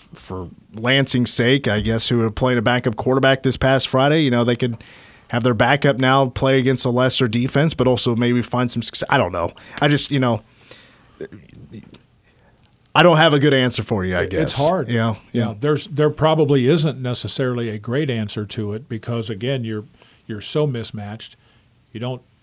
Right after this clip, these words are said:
Speaker 2: you, you wanna try to get the thing over with as quickly as possible, but you can't just shut it all down, or at least that's the way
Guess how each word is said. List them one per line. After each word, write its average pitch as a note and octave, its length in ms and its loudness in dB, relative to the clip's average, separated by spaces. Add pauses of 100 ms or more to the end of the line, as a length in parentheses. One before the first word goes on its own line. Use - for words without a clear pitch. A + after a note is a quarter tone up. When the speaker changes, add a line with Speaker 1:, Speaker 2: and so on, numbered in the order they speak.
(140)
Speaker 2:
you, B2 200 -6
you B2+ 160 -4
wanna C3+ 220 -2
try B2+ 220 -4
to A2+ 80 -6
get B2 180 -4
the G#2+ 80 -8
thing B2 220 -6
over B2+ 260 -2
with A#2+ 220 -2
as G#2 80 -8
quickly A#2 320 -4
as G#2 100 -10
possible, A#2+ 480 -6
but A#2 140 -8
you G#2 80 -10
can't B2+ 240 -8
just A2 240 -10
shut B2 320 -6
it G#2 80 -8
all C#3+ 160 2
down, A2+ 260 -6
or A2+ 100 -4
at A2 60 -6
least B2 240 -4
that's B2 220 -6
the A#2 100 -8
way A#2 300 -6